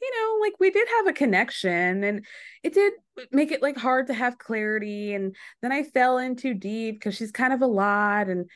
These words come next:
but then Mary's like, "Yeah, but you knew what you were getting into and you enjoyed that ride."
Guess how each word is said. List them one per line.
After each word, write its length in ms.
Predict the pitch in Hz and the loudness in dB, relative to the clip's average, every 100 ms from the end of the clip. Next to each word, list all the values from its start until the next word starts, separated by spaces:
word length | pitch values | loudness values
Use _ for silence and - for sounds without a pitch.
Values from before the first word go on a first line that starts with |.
| - - _ | -20 -20 _
but 100 | 254 | 0
then 160 | 277 262 | 2 2
Mary's 340 | 269 294 254 | 2 2 0
like, 200 | 247 226 233 | -2 -6 -4
"Yeah, 220 | 294 233 | -2 0
but 160 | 208 302 | -2 -4
you 60 | |
knew 120 | 320 | -6
what 120 | 330 208 | -6 -4
you 100 | 196 | -2
were 120 | 170 | -2
getting 220 | 175 156 | -4 -4
into 340 | 170 165 139 | -8 -6 -6
and 120 | 165 226 | -2 0
you 80 | |
enjoyed 300 | 254 240 269 | 2 2 2
that 140 | 202 - | 2 -2
ride." 320 | 147 95 190 | -4 -6 -10